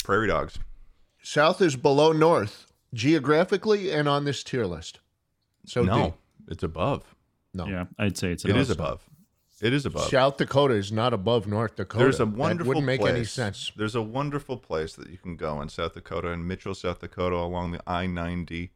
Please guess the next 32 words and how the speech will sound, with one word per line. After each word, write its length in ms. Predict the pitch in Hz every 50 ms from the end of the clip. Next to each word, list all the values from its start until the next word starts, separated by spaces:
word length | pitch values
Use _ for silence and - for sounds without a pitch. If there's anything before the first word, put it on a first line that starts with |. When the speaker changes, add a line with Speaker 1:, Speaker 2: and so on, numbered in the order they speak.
| _ _ _ _ _ _
Speaker 1:
West 480 | - 87 87 73 69 - - - - _
Freeway, 600 | _ - - - 78 76 76 76 76 71 73 76 80
and 100 | 85 82
it's 140 | 80 - -
called 460 | - - 123 120 120 117 117 - - _ _ _ _ -
the 180 | 101 90 101
Corn 460 | - - - - 82 78 76 76 78
Palace. 540 | 76 - - 73 80 65 64 - - - -
Have 120 | - 87 101
you 80 | 104 110
ever 100 | 117 120
heard 200 | 123 131 135 143
of 100 | 147 147
it? 100 | 165 165 - _ _ _ _ _ _ _ _ -
Speaker 2:
That 160 | 120 127 -
Speaker 1:
It's 60 | -
a, 40 | 135
Speaker 2:
doesn't 220 | 127 98 131 117
make 180 | 113 117 120 113
any 220 | 131 120 113 113
sense. 420 | - - - 113 101 92 - - - -
Speaker 1:
it's 100 | 123 -
a 40 | 127
magical 340 | 120 131 139 147 143 101 101
Speaker 2:
How, 140 | 127 139 135
Speaker 1:
place 320 | 95 92 92 92 - -
in 120 | 104 90 90
Mitchell, 240 | 92 92 131 135 95
Speaker 2:
it's 80 | 110 123
below 300 | 135 135 127 131 139 143
Speaker 1:
South 60 | 135
Speaker 2:
North 160 | 131 135 131